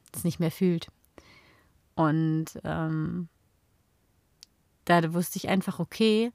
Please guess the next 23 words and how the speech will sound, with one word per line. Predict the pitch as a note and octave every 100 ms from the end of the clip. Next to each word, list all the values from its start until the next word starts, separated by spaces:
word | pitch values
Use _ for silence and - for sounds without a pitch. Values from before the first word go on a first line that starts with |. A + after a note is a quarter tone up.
| _ _
es | -
kann | - A3+
mir | G#3+
einfach | F3+ F#3 F3+
nichts | G3 -
passieren. | E3+ - - F3+ E3+ - _ _ _ _ _ _
Also | - F3+ F3+ F#3
selbst | F#3 G3 - -
wenn | F3+
ich | F3+ -
jetzt | F3 E3
super | - - F#3+
mutig | G#3 A3+ A3 -
bin | A#3 A#3 B3 - _ _ _ _ _ - _ _ - -
oder | F#3 F3+ E3+ D#3+
irgendwie | D#3 F#3 F3 F3+ E3
auf, | E3 - E4+ - - - -
ähm, | G#2 F#3+ F#3 F3+ F3 F3 - - _ _ _ _ - _ _ _ _
meine | F#3 F#3+ F#3
Intuition | G3 G3+ F3 - A3 G3+
aus | G3+
Versehen | G#3+ G3 G3
missverstehe | A3+ - A3+ A3+ - A#3+ B3 B3+